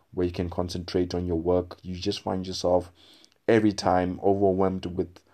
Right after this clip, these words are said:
so much thoughts that you can't even concentrate on things you need to be concentrating on. This is not something that I,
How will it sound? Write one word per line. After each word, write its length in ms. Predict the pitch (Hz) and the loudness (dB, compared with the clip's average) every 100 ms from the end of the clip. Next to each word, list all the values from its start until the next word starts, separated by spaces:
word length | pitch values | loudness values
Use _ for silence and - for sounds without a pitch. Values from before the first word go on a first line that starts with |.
| _ _ _ _ | _ _ _ _
so 260 | - 98 | -4 0
much 380 | 95 92 90 - | 4 4 2 -2
thoughts 360 | - 95 92 - | 2 4 4 0
that 280 | 98 87 90 | 0 0 0
you 40 | |
can't 200 | 95 95 | 0 0
even 180 | 95 95 | 0 -4
concentrate 720 | - 90 92 87 - 90 90 | -4 -4 -4 -6 -2 -2 -2
on 180 | 92 87 | -6 -8
things 280 | 87 90 85 | -6 -6 -6
you 80 | 87 | -8
need 200 | 87 87 | -8 -8
to 80 | 82 | -8
be 120 | 85 | -10
concentrating 800 | - 85 85 82 - 85 82 82 | -6 -6 -6 -8 -4 -6 -4 -2
on. 280 | 87 82 82 - - - _ _ _ | 2 2 0 -10 -20 -20 _ _ _
This 300 | 110 113 - _ - | 4 4 0 _ 0
is 260 | 104 95 | 2 2
not 520 | 101 95 92 90 - - _ _ _ | 2 4 4 2 -12 -12 _ _ _
something 520 | - 92 95 92 92 | -6 -2 -2 0 0
that 280 | 87 87 87 - | 4 2 2 0
I, 400 | 87 87 82 | 2 2 -2